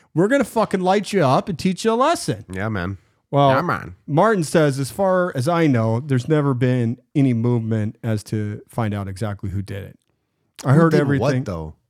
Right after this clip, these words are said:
Speaker 2: Oh,
Speaker 1: Bomb?
Speaker 2: the, the bomb. Yeah, yeah,
Speaker 1: The
Speaker 2: yeah.
Speaker 1: gark bomb.
Speaker 2: The, the gark, yeah.
Speaker 1: I heard everything from, you know, a couple of kids who happened upon a really nice house that would look good going up into flames <laughs> to people realizing that he was living there because it was very public.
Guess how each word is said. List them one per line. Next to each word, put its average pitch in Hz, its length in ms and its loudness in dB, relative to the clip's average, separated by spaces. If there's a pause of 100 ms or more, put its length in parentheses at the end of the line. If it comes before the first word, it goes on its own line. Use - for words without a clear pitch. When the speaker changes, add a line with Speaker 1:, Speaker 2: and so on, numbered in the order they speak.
(140)
Speaker 2:
Oh, 185 100 6
Speaker 1:
Bomb? 151 240 6
Speaker 2:
the, 123 100 -4
the - 20 -2
bomb. 131 300 2
Yeah, 120 80 2
yeah, 107 180 0
Speaker 1:
The 143 80 4
Speaker 2:
yeah. - 60 0
Speaker 1:
gark 262 280 2
bomb. 127 300 2
Speaker 2:
The, 110 60 -6
the 113 80 -4
gark, 110 320 0
yeah. 78 120 -6 (360)
Speaker 1:
I 151 160 4
heard 190 220 2
everything 170 520 0
from, 139 180 0
you 127 80 2
know, 120 220 2
a 113 80 -6
couple 143 260 0
of 131 100 -2
kids 123 400 2
who 117 120 -2
happened 123 240 -2
upon 120 240 -2
a - 20 0
really 113 240 0
nice 120 280 0
house 113 360 -4
that 120 120 -6
would 113 340 -6
look 117 460 -2 (260)
good 117 480 0 (120)
going 113 320 0
up 117 180 -6
into 110 160 -2
flames 113 680 -4 (220)
<laughs> - 220 -20
to 117 280 2
people 123 520 2
realizing 120 640 -2
that 113 120 -2
he 113 60 -2
was 107 180 -6
living 123 360 0
there 107 240 -6
because 110 680 -6
it 120 80 -10
was 107 120 -4
very 107 220 -4
public. 107 460 -4